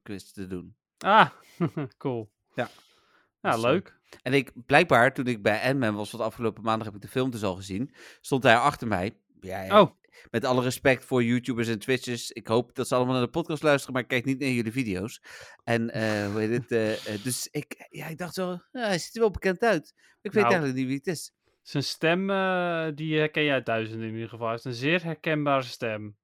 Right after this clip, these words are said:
Speaker 1: Ja, maar ook, t-, t-, ik kijk het niet, dus luister het ook niet. En toen
Speaker 2: Nee,
Speaker 1: stond
Speaker 2: dat
Speaker 1: ik
Speaker 2: snap ik. Maar ik bedoel, ik, zodra
Speaker 1: Nee, hij
Speaker 2: je
Speaker 1: is
Speaker 2: hem hoort, dan,
Speaker 1: Ja,
Speaker 2: dan
Speaker 1: dan
Speaker 2: weet
Speaker 1: wel.
Speaker 2: je wie het is, zeg maar.
Speaker 1: Ja, dat ga ik dus, eh, z-, eh, denk ik, zondag ook nog wel ervaren.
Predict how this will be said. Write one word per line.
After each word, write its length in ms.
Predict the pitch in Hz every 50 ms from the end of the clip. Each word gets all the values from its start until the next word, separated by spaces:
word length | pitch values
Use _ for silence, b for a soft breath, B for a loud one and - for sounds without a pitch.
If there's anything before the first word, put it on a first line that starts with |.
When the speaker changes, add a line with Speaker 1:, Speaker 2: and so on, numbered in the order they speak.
| _ _ _
Speaker 1:
Ja, 220 | 131 131 143 143
maar 160 | 139 143 143
ook, 140 | 160 156 143
t-, 260 | - - 151 147 -
t-, 40 | -
ik 140 | 156 143 131
kijk 260 | - 196 196 220 214
het 120 | 202 151
niet, 180 | 139 139 127 -
dus 120 | 151 139
luister 320 | 135 156 190 233 226 - 160
het 140 | 127 - 104
ook 80 | 90
niet. 220 | 98 98 117 170 -
En 340 | _ _ - - - -
toen 100 | - -
Speaker 2:
Nee, 200 | 131 135 135 131
Speaker 1:
stond 140 | 120 - -
Speaker 2:
dat 100 | 127 127
Speaker 1:
ik 60 | 175
Speaker 2:
snap 260 | - 170 175 175 - 143
ik. 200 | 123 120 - -
Maar 180 | 131 131 131
ik 100 | 139 135
bedoel, 340 | 139 147 151 147 151 147 143
ik, 220 | 139 123 - - 139
zodra 180 | 139 - - 160 127
Speaker 1:
Nee, 20 | 123 127
hij 100 | 175 185
Speaker 2:
je 60 | 180
Speaker 1:
is 60 | 165
Speaker 2:
hem 140 | 160 165 156
hoort, 540 | 139 131 147 156 185 247 285 - - - 143
dan, 140 | 151 151 151
Speaker 1:
Ja, 120 | 127 131
Speaker 2:
dan 80 | 139 285
Speaker 1:
dan 100 | 131 135
Speaker 2:
weet 100 | 156 170
Speaker 1:
wel. 120 | 190 - -
Speaker 2:
je 60 | 165
wie 160 | 156 165 165
het 120 | 160 -
is, 220 | - 117 110 - -
zeg 160 | - 113 -
maar. 160 | - 110 107
Speaker 1:
Ja, 120 | 120 117 107
dat 200 | 113 127 120 -
ga 140 | - 139
ik 100 | 135 123
dus, 200 | 127 135 123 - -
eh, 80 | 127
z-, 100 | 117 110
eh, 240 | 120 - - - 117 107
denk 220 | 98 123 123 139 143
ik, 120 | 139 - -
zondag 240 | - 147 143 139
ook 80 | 143 143
nog 100 | 139 139
wel 120 | 135 127
ervaren. 460 | 127 131 - 131 117 120 117 120 139